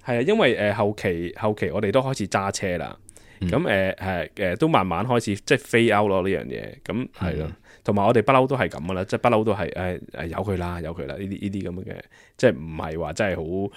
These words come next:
Speaker 1: 據理力爭咁樣嘅。
Speaker 2: 係，係，係，係，係，係。
Speaker 1: 係啊，anyway，係咯，呢個係一個
Speaker 2: 咁啊，係咯，你，咁你C D你而家仲有冇買啊？而家？定係都冇啦，已經有冇呢個習慣？
Speaker 1: 哦，嗱，呢
Speaker 2: 幾時開始冇咗啊？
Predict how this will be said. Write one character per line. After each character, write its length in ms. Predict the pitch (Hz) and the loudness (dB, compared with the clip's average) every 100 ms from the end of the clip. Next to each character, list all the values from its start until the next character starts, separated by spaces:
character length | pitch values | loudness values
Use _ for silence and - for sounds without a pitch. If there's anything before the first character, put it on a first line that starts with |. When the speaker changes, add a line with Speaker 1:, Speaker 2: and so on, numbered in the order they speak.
| - | -8
Speaker 1:
據 120 | 95 | -4
理 80 | 87 | -2
力 80 | 82 | -4
爭 260 | - 95 90 | -6 -4 -4
咁 40 | |
樣 200 | 85 80 | -6 -6
嘅。 20 | 80 - 113 - - - | -8 -10 -14 -16 -16 -4
Speaker 2:
係， 320 | - 113 95 | 2 4 4
係， 260 | 92 82 80 | -2 -4 -6
係， 0 | |
係， 180 | 78 214 - | -8 -4 -2
係， 300 | 78 226 - | -2 -2 0
係。 280 | 87 76 - | 0 -2 0
Speaker 1:
係 280 | 101 95 101 | 2 2 0
啊， 80 | 117 - - | -8 -18 -6
anyway， 460 | - 160 120 87 80 | 2 4 4 4 4
係 140 | 110 127 | 6 8
咯， 100 | 160 | 8
呢 120 | 170 | 8
個 100 | 120 | 10
係 40 | |
一 20 | - | 8
個 0 | |
Speaker 2:
咁 20 | |
啊， 80 | - | 8
係 80 | |
咯， 100 | - | 6
你， 60 | 117 | 6
咁 180 | 104 135 | 6 6
你 40 | |
C 160 | 165 196 | 2 0
D 120 | 185 | 2
你 280 | 175 107 110 | 4 4 6
而 40 | 120 | 4
家 60 | |
仲 200 | 123 92 | 4 2
有 80 | 92 | 2
冇 20 | |
買 120 | 92 78 87 | 0 0 0
啊？ 20 | 104 | 0
而 100 | 82 | 0
家？ 240 | 85 92 _ _ - | -2 -4 _ _ 2
定 120 | 95 | 6
係 40 | |
都 60 | 117 | 8
冇 300 | 113 78 80 | 6 4 2
啦， 140 | 76 87 | -2 0
已 80 | |
經 100 | 104 | 4
有 60 | - | 6
冇 60 | 123 | 8
呢 80 | 101 | 6
個 60 | |
習 20 | 82 | 6
慣？ 40 | |
Speaker 1:
哦， 80 | 87 | 4
嗱， 120 | 104 | 4
呢 60 | 135 | 6
Speaker 2:
幾 80 | 127 | 6
時 60 | |
開 220 | 110 120 | 6 6
始 80 | 110 | 4
冇 240 | 104 78 80 | 2 0 -2
咗 180 | 71 | -4
啊？ 100 | 82 | -4